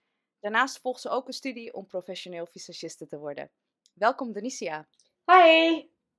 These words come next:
Speaker 1: Hallo.
Speaker 2: Dankjewel,
Speaker 1: En
Speaker 2: wat een mooie introductie.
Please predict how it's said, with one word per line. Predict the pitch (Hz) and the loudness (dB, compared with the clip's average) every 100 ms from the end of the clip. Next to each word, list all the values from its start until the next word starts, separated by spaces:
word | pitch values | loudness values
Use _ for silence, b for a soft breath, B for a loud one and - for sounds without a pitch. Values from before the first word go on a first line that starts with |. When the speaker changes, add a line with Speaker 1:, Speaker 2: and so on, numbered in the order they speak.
| _ _ _ - | _ _ _ -20
Speaker 1:
Hallo. | - 196 240 185 185 | -10 -8 -6 -6 2
Speaker 2:
Dankjewel, | 277 302 - 294 247 240 285 294 | 2 2 4 4 8 10 12 12
Speaker 1:
En | 240 | 10
Speaker 2:
wat | 226 226 | 6 2
een | 269 | 6
mooie | 277 262 | 8 8
introductie. | 269 269 254 247 311 - 320 294 - | 6 6 6 8 6 4 2 2 -2